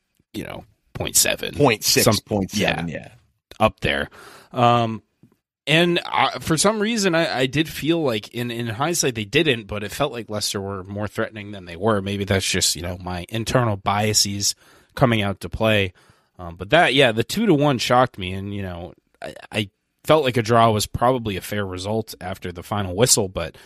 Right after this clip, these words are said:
Speaker 1: looking at that and thinking and reflecting on the chances we had, it's like, wow, yeah, if Richarlison just gets one of those, and then it just, it just changes everything. Um,
Speaker 2: Or if you just come out with maybe a little bit different way to play, you know,
Speaker 1: Yeah.
Speaker 2: you start off a little bit better, a little more focused.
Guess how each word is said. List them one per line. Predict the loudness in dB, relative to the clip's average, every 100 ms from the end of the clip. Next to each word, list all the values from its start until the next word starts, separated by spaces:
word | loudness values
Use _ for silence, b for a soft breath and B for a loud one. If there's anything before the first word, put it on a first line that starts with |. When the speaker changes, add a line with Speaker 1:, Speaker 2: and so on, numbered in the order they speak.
| B
Speaker 1:
looking | -4 -2 -6
at | -2
that | 2 2 2
and | -4 -8
thinking | -8 -8 -8 -10
and | -10
reflecting | -6 -4 -2 -4
on | -4 -6
the |
chances | -6 -6 -6 -10
we | -6
had, | -4 -4
it's | -8
like, | -14 -6
wow, | 0 0 0 -10 B B B
yeah, | -12 -10
if | -10
Richarlison | -8 -6 -4 -4 -4 -4
just | -6
gets | -6 -6
one | 2 4
of | 6
those, | 4 0 -2 -6
and | -6
then | -6 -6 -10 _ _ -18
it | -12
just, | -8 -8 -8
it | -8
just | -6 -4
changes | -2 -2 -2 -4
everything. | -2 -2 -4 -6 -10 _ b b b b _
Um, | 2 4 6
Speaker 2:
Or | 6
if | 6
you | 0
just | -4 -4
come | -2 0
out | 2 0
with | -2 -4
maybe | -2 -2
a | -2
little | -2 -2 -2
bit | -2 -2 -2 -6
different | -6 -4 -8 -10
way | -6 -4 -2 -4
to | -8
play, | -8 -2 2 2 2 -2 -8 -4
you | -2
know, | -2
Speaker 1:
Yeah. |
Speaker 2:
you | -4
start | -6 -2 2 4
off | 2 2 -2
a |
little | -4 -2 -2
bit | -6 -4
better, | -2 0 -2
a |
little | 0 0
more | -2
focused. | -4 -2 -2 0 -2 -2 -8